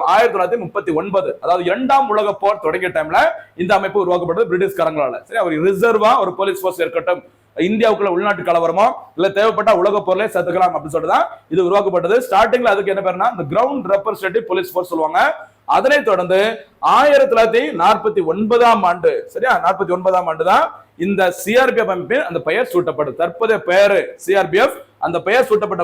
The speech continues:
வருஷம் நைன்டீன் ஃபார்ட்டி நைன். சரியா, மறக்க கூடாது, ரொம்ப முக்கியமானது. சரிங்களா? ஓகே, அடுத்து போலாமா? நைன்டீன் ஃபார்ட்டி நைன் என்ன ஞாபகம் வரணுமா?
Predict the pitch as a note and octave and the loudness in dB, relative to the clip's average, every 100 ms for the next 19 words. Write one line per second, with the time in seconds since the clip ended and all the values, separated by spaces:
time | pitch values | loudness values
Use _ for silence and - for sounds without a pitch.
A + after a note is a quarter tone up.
0 | E3+ E3+ C#4 A#3+ F3+ F#3 - D#3+ D#3 C#3 | 0 0 -2 -2 -2 -4 -4 -2 -2 -2
1 | D3 E3+ C#3 - _ D#3+ A3 E3 E3+ D#3+ | 0 0 -2 -12 _ -2 -2 0 -2 -2
2 | D3 D3 G#3 C4 D3+ D3 C#3 B2+ A#2+ G2 | -2 2 2 2 -2 -4 -8 -8 -12 -12
3 | G2+ F#3+ C4+ - - _ - - - D#3+ | -16 -4 -2 -2 -8 _ -20 -10 -6 -4
4 | F3 G3+ F#3 - - _ _ _ _ _ | 0 2 0 -4 -18 _ _ _ _ _
5 | F3 F#3+ F3 F#3 F#3 F3+ G3 G3 F#3+ G3 | -6 -4 -2 -2 0 -2 -2 -2 0 2
6 | G3 F#3+ | 2 2